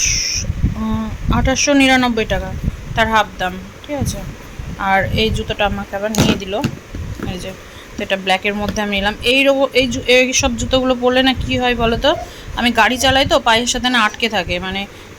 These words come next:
জুতোটা, মানে রাস্তাঘাটে যদি একটু, মানে পাটা নামাতে গিয়ে যদি একটু ওজোটো লাগে, পা কত সময় তো লেগে যায়,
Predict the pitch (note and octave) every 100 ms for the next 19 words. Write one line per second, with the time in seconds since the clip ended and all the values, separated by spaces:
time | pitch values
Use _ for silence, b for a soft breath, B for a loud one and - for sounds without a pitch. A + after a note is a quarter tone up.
0 | G#3 A3+ A#3 A3+ A3+ A#3 A#3 A3 A3+ -
1 | A#3+ A#3 B3 A#3+ A#3+ A#3+ - B3 B3 A#3
2 | A#3 A#3 A#3 A3 A#3 A#3 A3+ A#3 B3 A3+
3 | A#3 A3+ A#3 A3+ A3+ B3+ B3+ B3 G#3+ A3+
4 | A3+ G3+ G#3 G#3 A3 A3+ A#3+ B3 A#3+ A3+
5 | B3 D#4